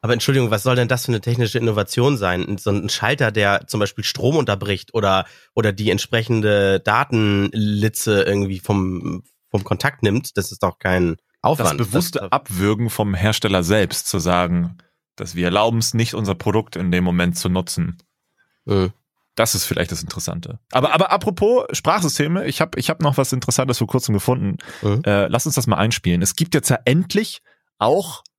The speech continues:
Speaker 2: in Serienproduktion die, die erste genderneutrale Sprachassistentin, ten, ähm, also das, also, also, äh, genderneutral. Und der klingt so. Wollt ihr mal hören?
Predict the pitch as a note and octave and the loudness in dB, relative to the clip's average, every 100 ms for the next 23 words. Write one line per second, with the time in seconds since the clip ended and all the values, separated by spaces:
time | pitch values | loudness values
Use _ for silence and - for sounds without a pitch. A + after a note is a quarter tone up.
0 | _ _ _ D3+ F3 B2+ B2+ E3+ A#2+ G2+ | _ _ _ 0 2 2 2 2 0 0
1 | F2+ G#2+ F#2+ - G#2 A#2 C3 G#2+ A2 G#2 | -2 -2 -4 -2 -2 -2 -2 -4 -2 -2
2 | - E2+ G#2+ - G2 F2 G#2+ A2+ G#2+ G2 | -2 0 0 0 -2 0 2 2 0 0
3 | - F#2+ F#2+ F#2+ F2 - G2+ G2 F2+ F2+ | 0 2 2 2 0 0 0 0 -2 -2
4 | - F2 E2 - G2 F2 D#2 - - G#2 | -2 -2 -2 -4 0 0 -2 -10 -4 0
5 | G2 E2+ D#2+ - F#2 E2 D#2+ - _ _ | 2 0 -2 -4 -2 -2 -4 -10 _ _
6 | _ - G2+ A2+ G#2+ - - - G2+ F#2 | _ -8 -2 0 2 0 -2 -2 0 0
7 | E2+ _ - _ - G#2 G#2 B2+ - A2 | -2 _ -20 _ 0 2 0 -2 -6 0
8 | G#3+ G#3 B2+ A2+ G#2+ F#2 E2+ - - - | 2 4 2 0 2 0 0 -8 -20 -20
9 | - _ A#2+ G2+ C#3 - E3+ D3+ - C3+ | -20 _ 0 2 2 0 0 2 2 2
10 | D#2+ A#2 C#3+ B2 E3+ B3+ | 0 0 2 2 2 -2